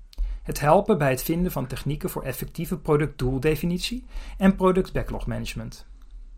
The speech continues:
Het Scrum-team helpen de noodzaak in te zien van duidelijke en beknopte product backlog items. Het helpen tot stand brengen van empirische productplanning voor een complexe omgeving.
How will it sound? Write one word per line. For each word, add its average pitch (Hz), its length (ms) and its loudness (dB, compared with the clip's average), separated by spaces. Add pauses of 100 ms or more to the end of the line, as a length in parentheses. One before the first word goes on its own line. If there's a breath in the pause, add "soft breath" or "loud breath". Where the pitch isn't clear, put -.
(1300)
Het - 160 -4
Scrum-team 165 480 2
helpen 120 420 0
de 120 80 -2
noodzaak 120 500 0
in 160 140 -4
te 165 80 -4
zien 185 340 -2 (260 loud breath)
van 165 200 0
duidelijke 208 500 6
en 156 120 0
beknopte 156 540 -4 (200)
product 120 300 -2
backlog 135 520 -4
items. 226 440 -6 (1800 loud breath)
Het - 180 -8
helpen 156 340 4
tot - 140 -4
stand 220 360 2
brengen 139 420 -4
van 147 180 -4
empirische 160 680 0
productplanning 131 840 0 (180 loud breath)
voor - 160 0
een 175 80 0
complexe 170 500 -2
omgeving. 135 680 0